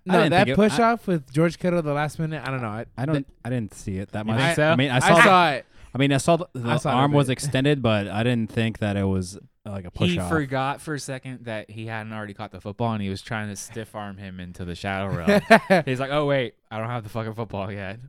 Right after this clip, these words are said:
Speaker 3: Whoops." <laughs>
Speaker 2: But I was like, Kyle Shanahan, if you thought that bad,
Speaker 3: Yeah.
Speaker 2: why didn't you throw the challenge?
Speaker 3: You, I don't think you can throw a challenge under the two-minute
Speaker 2: In
Speaker 3: warning,
Speaker 2: the first
Speaker 3: right?
Speaker 2: half?
Speaker 3: I believe so. I believe it's both
Speaker 2: Oh,
Speaker 3: halves.
Speaker 2: yeah,
Speaker 1: Yeah.
Speaker 2: yeah, yeah. But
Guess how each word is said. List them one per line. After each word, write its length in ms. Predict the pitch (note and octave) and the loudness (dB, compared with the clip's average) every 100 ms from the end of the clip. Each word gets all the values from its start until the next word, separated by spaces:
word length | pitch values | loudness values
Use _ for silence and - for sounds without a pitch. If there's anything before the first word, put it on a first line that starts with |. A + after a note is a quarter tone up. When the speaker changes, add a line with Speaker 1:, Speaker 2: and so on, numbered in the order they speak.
| - | -10
Speaker 3:
Whoops." 500 | C4 - - - - | -10 -10 -14 -12 -12
<laughs> 300 | - _ _ | -14 _ _
Speaker 2:
But 100 | D#3+ | 2
I 80 | E3+ | 6
was 220 | F#3+ F#3 | 6 4
like, 320 | G3 F#3+ D#3+ _ - - | 4 2 0 _ -20 -8
Kyle 220 | F3+ F#3+ | -2 -2
Shanahan, 460 | F3 F#3+ F3+ F3 D#3 | 0 -2 -2 -4 -2
if 160 | C#3+ | -2
you 240 | C#3+ E3 F3 | 0 0 0
thought 500 | - D#3+ D3+ A#2 B2 | -2 -2 0 -4 -6
that 400 | C#3 D3 - B2+ | -2 -2 -4 -8
bad, 540 | B2+ B2+ C3+ D3 D#3+ - _ - _ - | -6 -2 -2 -4 -6 -16 _ -20 _ -8
Speaker 3:
Yeah. 160 | G#2+ C#3 | 0 0
Speaker 2:
why 100 | D3 | 2
didn't 240 | D#3+ D3+ | -2 -4
you 80 | F3 | -4
throw 220 | E3 E3+ | -2 0
the 80 | F3+ | 0
challenge? 560 | G3+ B3 A3 G2+ - _ _ _ _ _ _ _ _ _ - | -2 -4 -6 -10 -16 _ _ _ _ _ _ _ _ _ -16
Speaker 3:
You, 120 | B2+ B2 | -10 -4
I 40 | |
don't 80 | D#3 | -4
think 100 | F3 | -2
you 60 | E3 | -2
can 100 | D3+ | -2
throw 140 | C#3+ | -2
a 40 | C#3+ | -4
challenge 400 | - E3 D3 A#2 | -6 -6 -6 -4
under 200 | A2 G#2 | -4 -4
the 100 | G#2 | -4
two-minute 500 | - A2+ A2+ A#2 G#2 _ _ - | -6 -6 -6 -8 -10 _ _ -8
Speaker 2:
In 140 | C3+ | -4
Speaker 3:
warning, 240 | C3 A#2+ | -2 -2
Speaker 2:
the 60 | F#2+ | 0
first 160 | B2 G#2 | 0 0
Speaker 3:
right? 60 | |
Speaker 2:
half? 260 | A3 D4+ _ _ - | -2 -6 _ _ -12
Speaker 3:
I 60 | G2+ | -6
believe 240 | G#2 B2+ | -4 -6
so. 80 | - | -6
I 80 | G#2+ | -6
believe 180 | G#2 G#2 | -4 -6
it's 80 | F#2+ | -6
both 120 | B2 | -4
Speaker 2:
Oh, 20 | |
Speaker 3:
halves. 320 | B2+ C3 B2+ | 0 2 2
Speaker 2:
yeah, 60 | - | 2
Speaker 1:
Yeah. 60 | A#2+ | 2
Speaker 2:
yeah, 360 | B2 B2 A#2 A2+ | 0 -2 -2 -4
yeah. 60 | |
But 220 | A2+ A2+ | -6 -8